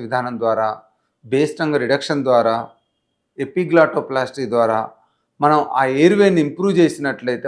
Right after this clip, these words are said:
వాళ్ళు ఈ స్నోరింగ్ ప్రాబ్లం చాలా వాటికి ఇంప్రూవ్ అవుతుంది. దాంతోపాటు వీళ్ళు రెగ్యులర్గా ఫిజికల్ యాక్టివిటీ చేసినట్లయితే, బాడీ వెయిట్ని కంట్రోల్లో ఉంచుకున్నట్లయితే వాళ్ళకి ప్రాబ్లం లేకుండా ఉంటుంది. ఓల్డ్ ఏజ్‌లో,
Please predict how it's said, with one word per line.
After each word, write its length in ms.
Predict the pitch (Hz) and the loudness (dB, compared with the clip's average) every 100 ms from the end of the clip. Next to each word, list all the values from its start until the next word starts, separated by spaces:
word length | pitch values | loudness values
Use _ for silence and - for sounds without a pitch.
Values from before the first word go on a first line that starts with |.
| 123 | -2
వాళ్ళు 200 | 117 131 156 | -2 -2 -4
ఈ 40 | 143 | -6
స్నోరింగ్ 440 | - 120 139 147 131 | -10 -8 -6 -6 -2
ప్రాబ్లం 320 | 120 117 120 - | -2 -2 -8 -8
చాలా 240 | 107 117 120 | -6 -4 -6
వాటికి 240 | 120 - 123 | -8 -10 -10
ఇంప్రూవ్ 260 | 117 156 131 | -2 0 0
అవుతుంది. 460 | 107 117 110 107 107 _ - - _ _ | -2 -10 -8 -8 -8 _ -20 -20 _ _
దాంతోపాటు 560 | 139 151 170 190 190 180 | 0 0 -2 0 0 0
వీళ్ళు 180 | 165 127 | -2 -2
రెగ్యులర్గా 440 | 127 131 202 190 175 - | -4 0 2 4 0 -4
ఫిజికల్ 360 | 131 - 190 175 | -12 -2 2 2
యాక్టివిటీ 360 | 147 160 151 147 | 0 -4 -6 -4
చేసినట్లయితే, 640 | 135 131 127 123 120 120 131 104 | -4 -6 -10 -12 -8 -8 -6 -6
బాడీ 240 | 104 123 170 | -4 0 2
వెయిట్ని 320 | 165 160 151 139 | 2 0 -6 -6
కంట్రోల్లో 400 | 123 117 165 160 139 | -6 -2 0 2 0
ఉంచుకున్నట్లయితే 800 | 123 - 120 117 - 110 - 104 98 _ _ _ - | -4 -10 -8 -8 -4 -6 -4 -8 -10 _ _ _ 0
వాళ్ళకి 260 | 156 196 202 131 | 0 0 -4 0
ప్రాబ్లం 360 | 107 107 139 131 | 0 0 -4 -4
లేకుండా 460 | 110 - 113 143 131 | -6 -6 -8 -6 -6
ఉంటుంది. 300 | 95 98 90 _ _ _ _ _ _ _ _ _ _ _ _ _ _ _ 160 | -6 -12 -20 _ _ _ _ _ _ _ _ _ _ _ _ _ _ _ 2
ఓల్డ్ 320 | 170 254 262 | 8 10 12
ఏజ్‌లో, 300 | 190 147 131 | 10 10 2